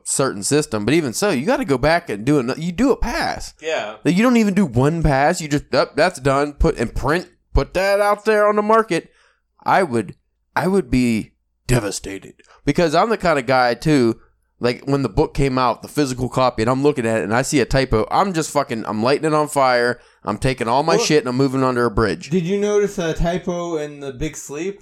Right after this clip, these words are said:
Speaker 1: I noticed a few. I've noticed for some reason, like,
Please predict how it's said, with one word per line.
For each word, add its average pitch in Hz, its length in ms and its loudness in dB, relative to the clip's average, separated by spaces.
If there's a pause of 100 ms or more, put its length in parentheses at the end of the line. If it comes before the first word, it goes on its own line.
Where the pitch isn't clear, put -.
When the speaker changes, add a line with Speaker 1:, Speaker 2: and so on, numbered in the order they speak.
(140)
Speaker 1:
I 123 100 0
noticed 185 320 2
a 151 60 0
few. 170 520 0 (260)
I've 139 260 0
noticed 165 460 0
for 135 100 -6
some 185 300 -2
reason, 180 440 0
like, 135 300 -2